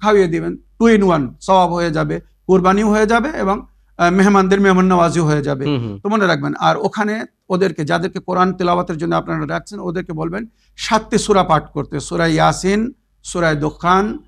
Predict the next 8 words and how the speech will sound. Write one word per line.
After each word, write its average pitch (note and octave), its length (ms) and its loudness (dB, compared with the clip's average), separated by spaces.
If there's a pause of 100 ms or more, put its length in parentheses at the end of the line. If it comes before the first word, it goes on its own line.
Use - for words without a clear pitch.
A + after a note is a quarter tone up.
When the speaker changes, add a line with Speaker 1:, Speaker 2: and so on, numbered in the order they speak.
(260)
Speaker 1:
সূরা E3 340 0
রহমান, F3+ 640 0 (300)
সূরা E3 280 -2
ওয়াকিয়া, E3+ 720 0 (360)
সূরা D#3+ 380 -2
মুলক, G3+ 400 0 (440)
সূরা D#3 440 -2 (360)
মুজাম্মিল G#3+ 680 2